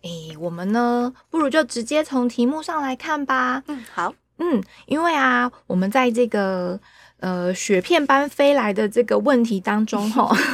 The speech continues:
Speaker 1: <laughs> 就是直接啦，在，就是看到，呃，小孩在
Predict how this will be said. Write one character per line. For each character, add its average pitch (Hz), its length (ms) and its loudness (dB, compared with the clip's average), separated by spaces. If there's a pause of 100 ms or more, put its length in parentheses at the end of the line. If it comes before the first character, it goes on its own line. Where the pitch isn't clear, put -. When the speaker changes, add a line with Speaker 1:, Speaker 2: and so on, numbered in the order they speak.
(160)
Speaker 1:
<laughs> - 400 2
就 320 100 6
是 359 160 6 (200)
直 262 140 -4
接 311 220 0
啦， 277 200 2
在， 262 200 2 (140)
就 269 160 2
是 269 100 -4
看 262 220 -2
到， 233 260 0 (320)
呃， 180 160 -6
小 180 200 -6
孩 180 200 -6
在 202 380 -4